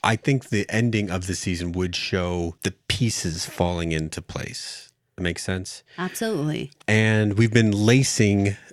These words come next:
Speaker 1: predictions for The Wolf throughout this podcast episode. That becoming a platform where our female protagonists make it the, the, the center of their,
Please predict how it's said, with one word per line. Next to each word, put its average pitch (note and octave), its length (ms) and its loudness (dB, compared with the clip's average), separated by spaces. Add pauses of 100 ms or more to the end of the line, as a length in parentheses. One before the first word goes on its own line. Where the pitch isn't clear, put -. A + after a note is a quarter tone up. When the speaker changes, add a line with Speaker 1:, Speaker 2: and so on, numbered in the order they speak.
(160)
Speaker 1:
predictions G2 640 2
for F#2 920 0
The F#2 180 -4
Wolf G2 680 -2
throughout G#2+ 380 2
this - 460 -2
podcast G#2+ 540 -2
episode. E2 600 -4 (500)
That A#2 360 2
becoming G#2+ 580 2 (100)
a F2+ 100 -2
platform E2 960 -4 (220)
where F2+ 640 -2
our F#2+ 680 0 (100)
female G#2+ 500 -2
protagonists F#2+ 1000 -2
make F#2+ 280 -2
it F#2+ 200 -6
the, F2+ 120 -4
the, E2+ 180 -4
the F2+ 280 -2
center G#2+ 500 2
of F2 220 -2
their, F2+ 460 0